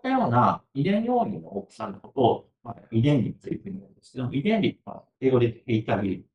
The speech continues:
すけども、これが各疾患でどのぐらいの大きさなのかといったような研究は、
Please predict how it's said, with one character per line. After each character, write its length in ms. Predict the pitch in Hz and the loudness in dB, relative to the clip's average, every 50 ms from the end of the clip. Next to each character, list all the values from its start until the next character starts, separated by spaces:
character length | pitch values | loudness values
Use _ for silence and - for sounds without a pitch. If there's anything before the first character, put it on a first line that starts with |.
| _ _ _ _ _ | _ _ _ _ _
す 100 | _ - | _ -20
け 60 | - | -12
ど 40 | - | -6
も、 320 | 170 170 165 - - _ _ _ _ _ _ | -4 -4 -4 -4 -8 _ _ _ _ _ _
こ 160 | - - 220 | -12 -4 0
れ 100 | 220 226 | 0 0
が 100 | 254 294 | 0 2
各 220 | - 294 294 285 - | 2 4 4 2 2
疾 300 | - - - _ _ - | -4 -18 -20 _ _ -2
患 160 | 131 123 123 | -2 -2 -2
で 80 | 123 | -2
ど 160 | - - 113 131 | 0 0 2 2
の 100 | 170 202 | 2 0
ぐ 80 | 226 | -2
ら 80 | 226 226 | -4 -8
い 60 | 226 - - | -10 -14 -16
の 80 | - 208 | -20 -20
大 20 | |
き 120 | - _ _ | -20 _ _
さ 100 | - 190 | -8 -8
な 60 | 185 | -8
の 100 | 185 190 | -10 -14
か 400 | 185 - - - - - _ - _ | -20 -20 -20 -20 -20 -20 _ -20 _
と 60 | _ | _
い 80 | - - | -20 -20
っ 20 | _ - | _ -8
た 60 | 95 | -6
よ 80 | 92 | -6
う 40 | 92 87 | -6 -8
な 40 | |
研 240 | - - 98 95 95 - - | -10 -10 -10 -10 -10 -4 0
究 100 | 110 113 | 2 4
は、 340 | 151 175 185 175 175 - | 6 6 6 4 2 0